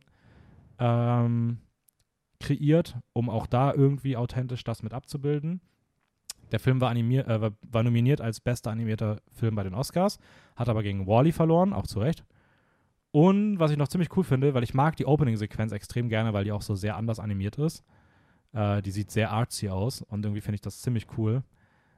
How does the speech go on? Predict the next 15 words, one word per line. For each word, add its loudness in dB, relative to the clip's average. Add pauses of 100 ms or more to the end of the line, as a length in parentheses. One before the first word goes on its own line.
(200)
Ähm, -2
das -6
müsste, -2
glaub 0
ich, -6
die, -8 (380)
die, -2
der -4
Traum 0
sein, -2
den -4
Poe 0
am -4
Anfang -4
hat. -6